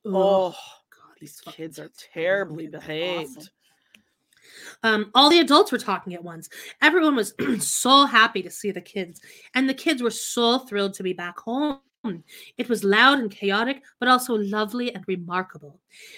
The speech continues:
Speaker 1: Everyone
Speaker 2: Oh,
Speaker 1: was
Speaker 2: right.
Speaker 1: so engaged with each other. It was the most dynamic atmosphere I'd ever encountered. It was immediately clear to me how much this family loved one another. Yikes. It hit me exactly how much both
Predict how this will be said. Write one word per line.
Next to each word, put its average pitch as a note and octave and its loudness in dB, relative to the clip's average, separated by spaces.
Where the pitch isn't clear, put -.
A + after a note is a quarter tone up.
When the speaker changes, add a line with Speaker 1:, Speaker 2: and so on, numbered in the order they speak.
Speaker 1:
Everyone D#4+ 2
Speaker 2:
Oh, B3 0
Speaker 1:
was A3 -2
Speaker 2:
right. - -10
Speaker 1:
so C4 2
engaged A#3 0
with F#3+ -14
each - -16
other. E3+ -12
It C4 -2
was C4+ 0
the B3+ -4
most A#3+ -2
dynamic A#3 -2
atmosphere A3+ -2
I'd G3+ -6
ever B3+ -2
encountered. G#3 -10
It C4+ 0
was B3 -2
immediately B3+ 2
clear A3+ -2
to A3 -10
me G3 -4
how C4 -6
much B3+ -4
this A#3+ -6
family G#3 -2
loved G3 -4
one E3+ -8
another. D#3+ -14
Yikes. F#3 -2
It B3+ 0
hit F4 0
me D4 2
exactly G#3+ -2
how A3+ -4
much A3 -4
both C4+ 0